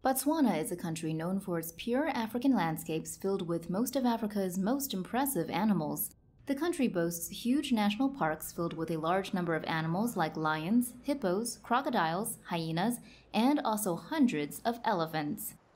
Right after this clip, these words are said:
However, something had recently killed almost four hundred of the country's elephants, and this time it wasn't poachers. Botswana conservationists call it one of the biggest disasters to impact elephants this century,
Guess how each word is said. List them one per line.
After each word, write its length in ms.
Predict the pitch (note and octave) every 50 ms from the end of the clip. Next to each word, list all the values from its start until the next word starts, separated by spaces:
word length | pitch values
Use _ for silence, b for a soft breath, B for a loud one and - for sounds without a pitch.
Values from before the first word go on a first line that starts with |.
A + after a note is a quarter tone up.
| _ _ -
However, 440 | - C4+ C4+ C4 B3 A#3+ A#3+ A#3 A#3+
something 380 | - - D#4 E4 - F#4+ F4
had 180 | C#4+ C#4+ C4 G#3
recently 340 | G3+ G#3+ G#3 A3 G3+ F3+ F3
killed 460 | F3 - - G3 F#3 D#3+ D3+ D3+ -
almost 460 | - - E3+ E3+ E3 E3 D#3+ D#3+ -
four 260 | - - - G3+ F#3
hundred 420 | F3 F3 - A#3+ B3+ A#3+ G3 E3+ E3
of 80 | D3+
the 80 | D#3+ D#3
country's 340 | D#3 F3+ F3 E3+ F3 E3+ E3
elephants, 540 | F3+ A3 B3+ B3 - D#3+ D3+ - - - B B B B B B B
and 200 | - A#3+ A#3 A#3
this 200 | E4 F4 F4 -
time 340 | - B3 A#3 A3+ A3+ A3
it 160 | G#3 G#3 G#3 - G#3+ -
wasn't 320 | F3 G3+ G#3+ A#3 G3+ -
poachers. 580 | - A3 C4 - - F3 D3 C#3+ D#3 - - - - - - - - -
Botswana 500 | - F#3 F3 E3+ - F3 F3 F3+ F3 E3+
conservationists 720 | E3+ - F3+ E3+ E3+ D#3+ D3+ D#3+ F3+ F#3+ - - E3 D#3+ D#3+
call 200 | - - F3 E3+
it 80 | E3+ D#3+
one 160 | D#3+ F3 F3+
of 80 | F3 E3
the 60 | E3
biggest 340 | D#3+ - F3 F3 F#3+ F3 -
disasters 580 | E3 D#3+ D3 E3 F3 F#3+ G#3+ G#3 - F3+ E3 D#3+
to 180 | - - - G3
impact 400 | G3+ G3+ G#3 G3 E3+ E3+ - -
elephants 400 | - G3 A3 G#3+ - F3+ E3 D#3+
this 220 | E3 E3 E3 E3
century, 500 | - F3+ F#3+ A#3 A#3+ - D#3 D3+ D3+ E3